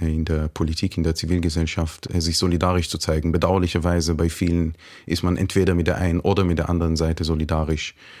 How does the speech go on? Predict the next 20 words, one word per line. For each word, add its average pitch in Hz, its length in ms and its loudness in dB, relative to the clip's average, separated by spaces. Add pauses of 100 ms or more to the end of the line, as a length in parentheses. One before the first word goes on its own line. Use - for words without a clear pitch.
(760)
womit 87 360 0
man 85 120 2
meines 80 280 2
Erachtens - 400 -2
eigentlich 78 400 -2
weiterhin 80 600 0 (100)
den, 78 180 0
den 78 140 0
Konflikt - 420 -4
anheizt. 76 560 -2
Also 80 240 -2
wenn 82 120 0
solidarisch, 80 500 0
dann 82 160 0
menschlich 82 340 0
solidarisch, 78 540 -2
und 80 80 -2
zwar 82 160 -2
mit 82 180 -6
allen. 82 320 -2